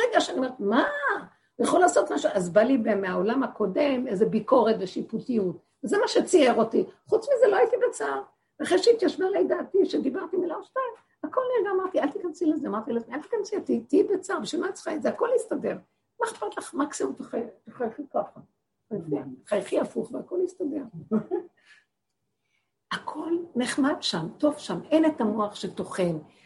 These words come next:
שנבהל. אה, גם כן, אמרתי לעצמי, נתנו לי איזה מעטפה שהייתי צריכה לפתוח, כי היה שם, אה, משהו של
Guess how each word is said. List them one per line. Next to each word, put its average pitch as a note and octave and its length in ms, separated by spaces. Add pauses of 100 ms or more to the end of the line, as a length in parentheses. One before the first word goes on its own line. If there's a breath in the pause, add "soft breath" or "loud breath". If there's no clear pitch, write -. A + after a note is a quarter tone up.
שנבהל. F#3+ 760 (440 soft breath)
אה, C4 60 (120)
גם C#4 240
כן, A#3 180 (220)
אמרתי A#3 280
לעצמי, A3+ 320
נתנו C4 300
לי C4+ 140
איזה A3 120
מעטפה G#3+ 380
שהייתי A3+ 280
צריכה A3 200
לפתוח, A3+ 400
כי - 140
היה G3+ 100
שם, G3+ 180
אה, F#3+ 320
משהו A3 300
של F#3 260